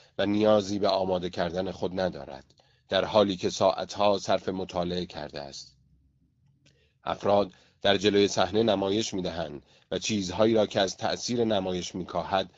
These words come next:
از انظار پنهان نگه می‌دارند. گافمن برای توصیف این شیوهٔ عمل از مفهوم پشت صحنه استفاده می‌کند. در پشت صحنه اشیا به هم ریختند، آشفتگی بیداد می‌کند و مشاجرات و مجادلات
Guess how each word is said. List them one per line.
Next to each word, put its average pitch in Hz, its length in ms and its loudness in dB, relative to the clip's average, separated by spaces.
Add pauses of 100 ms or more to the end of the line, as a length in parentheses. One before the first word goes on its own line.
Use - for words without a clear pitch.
(260)
از 87 140 -2
انظار 90 520 -2
پنهان 90 560 -4
نگه 78 400 -8
می‌دارند. 69 600 -8 (420)
گافمن 95 560 0 (240)
برای 98 380 2
توصیف 101 480 -2
این 101 200 0
شیوهٔ 104 460 0
عمل 85 500 -6 (300)
از 87 180 -4
مفهوم 101 480 0
پشت 92 320 -4
صحنه 90 360 -4
استفاده 76 440 -8
می‌کند. 71 520 -14 (380)
در 92 160 0
پشت 95 300 -4
صحنه 98 460 0
اشیا 98 420 2
به 92 120 -4
هم 95 200 -6
ریختند، 87 560 -8 (240)
آشفتگی 92 640 -4
بیداد 92 480 -2
می‌کند 76 440 -12 (300)
و 90 60 0
مشاجرات 92 840 2
و 107 80 4
مجادلات 87 800 -2